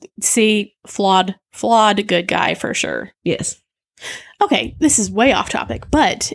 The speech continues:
Speaker 1: interestingly, interesting little factoid. David Naughton, Michael J. Fox, playing brothers in this movie.
Speaker 2: Yes.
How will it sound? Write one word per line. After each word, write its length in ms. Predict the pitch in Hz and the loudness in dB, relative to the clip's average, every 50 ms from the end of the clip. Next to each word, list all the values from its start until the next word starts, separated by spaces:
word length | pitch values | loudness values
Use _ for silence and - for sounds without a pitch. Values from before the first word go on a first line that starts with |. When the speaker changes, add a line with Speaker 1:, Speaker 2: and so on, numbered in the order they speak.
| - | -2
Speaker 1:
interestingly, 800 | - 294 311 - 294 254 - - 214 196 202 185 180 180 - - - | 0 0 2 2 2 2 2 2 0 -2 -2 -4 -6 -8 -8 -4 0
interesting 580 | - 359 415 415 - 349 - - - 269 254 | 0 2 2 4 2 2 2 4 2 2 2
little 200 | 233 220 - 208 | 2 0 -2 -4
factoid. 560 | - - 202 180 - - - - - - - - - - - - - - _ _ _ _ _ _ _ _ _ _ _ _ _ _ _ _ _ _ | -4 -4 -4 -4 -6 -8 -10 -10 -10 -12 -14 -16 -16 -14 -12 -12 -12 -14 _ _ _ _ _ _ _ _ _ _ _ _ _ _ _ _ _ _
David 300 | - 269 294 339 349 359 | 2 4 4 4 2 2
Naughton, 480 | 269 233 185 104 - - - - 226 - - _ _ _ _ _ _ _ - | 0 0 -2 -4 -6 -8 -10 -10 -10 -14 -16 _ _ _ _ _ _ _ -6
Michael 320 | - 208 208 220 247 - 294 | -2 2 2 2 2 2 2
J. 160 | 302 294 285 | 2 0 0
Fox, 580 | - - - - - - - - - - - _ _ _ _ _ _ _ _ _ - | 0 0 -2 -2 -4 -4 -6 -4 -4 -6 -8 _ _ _ _ _ _ _ _ _ -2
playing 320 | - 254 254 277 294 262 | 2 4 4 4 4 4
brothers 400 | 262 269 254 214 180 - 196 - | 2 2 2 2 0 -2 0 0
in 100 | 196 196 | 2 2
this 180 | 202 233 - 214 | 2 2 0 0
movie. 440 | 202 180 - 104 107 208 - _ - | 0 0 -2 -2 -6 -8 -8 _ 0
Speaker 2:
Yes. 320 | - 175 - - - - | 0 0 0 -2 -8 -14